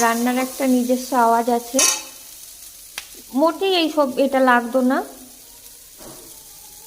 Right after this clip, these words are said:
আর দিও না কিছু, সব পরিমাণ মতো দেওয়া হয়েছে। জিরে গুঁড়ো এটাতে একদমই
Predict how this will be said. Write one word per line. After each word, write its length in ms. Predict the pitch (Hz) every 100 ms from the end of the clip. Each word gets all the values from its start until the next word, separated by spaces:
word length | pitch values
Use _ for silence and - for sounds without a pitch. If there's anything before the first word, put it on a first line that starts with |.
| - - - - 254
আর 100 | 311 277
দিও 180 | 294 294
না 60 | 285 294
কিছু, 220 | 294 330 392 453 - - -
সব 140 | 302 294 302
পরিমাণ 280 | 302 311 330
মতো 160 | 349 392 285
দেওয়া 200 | 302 311 381
হয়েছে। 340 | 330 294 - 262
জিরে 220 | 254 302 330
গুঁড়ো 160 | 330 349 330
এটাতে 240 | 339 339 320
একদমই 400 | 269 262 349